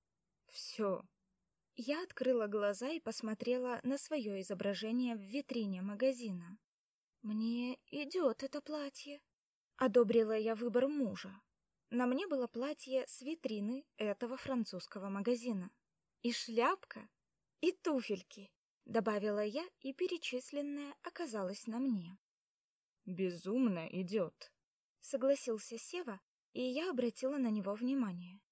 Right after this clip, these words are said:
Светло-серые брюки, легкая рубашка в тон, открытые туфли и очки на голове. «Мы в Париже?» «Да, малышка.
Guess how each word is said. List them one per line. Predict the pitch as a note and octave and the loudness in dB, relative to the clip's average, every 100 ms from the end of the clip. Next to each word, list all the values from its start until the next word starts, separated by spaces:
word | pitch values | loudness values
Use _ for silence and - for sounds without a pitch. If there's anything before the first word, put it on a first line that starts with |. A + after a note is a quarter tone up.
| _ _ _ _ _ _ | _ _ _ _ _ _
Светло-серые | - - A3+ B3+ A3+ G#3 G#3 - A#3+ G#3 G3 | -18 -12 2 2 2 -6 -8 -2 -2 0 -2
брюки, | F3+ G3 A#3+ - A#3+ A#3 _ _ _ _ | -2 -2 -4 -4 -14 -14 _ _ _ _
легкая | C#4 - - A#3+ | 0 0 -2 -2
рубашка | G3+ F3+ F#3+ - - | -2 -2 -4 -4 -6
в | - | -8
тон, | - B3 B3 B3+ _ _ _ | -8 -6 -6 -10 _ _ _
открытые | B3 - A#3+ B3+ - A#3+ A#3 | -4 -2 0 0 2 0 -2
туфли | - F4 - G3+ F3+ _ _ | -4 -6 -6 -10 -10 _ _
и | C#4+ | -2
очки | E4 E4 - A#3+ | -2 -4 -6 -4
на | F#3 F3 | -4 -4
голове. | A3 A#3 C4 A3+ F#3 - _ _ _ _ _ _ _ | -4 -4 -4 -6 -10 -16 _ _ _ _ _ _ _
«Мы | - A#3+ C4+ D4 C4+ - _ | 0 2 4 0 -4 -8 _
в | - - | -20 -6
Париже?» | B3+ B3 B3 F4+ F#4+ A#3+ - _ _ _ _ _ _ | 0 2 2 2 0 -6 -10 _ _ _ _ _ _
«Да, | F#3 F#3 G3 G#3 | 0 2 2 0
малышка. | E3+ F3 G3+ F3 - - - | -2 -4 -6 -8 -12 -14 -14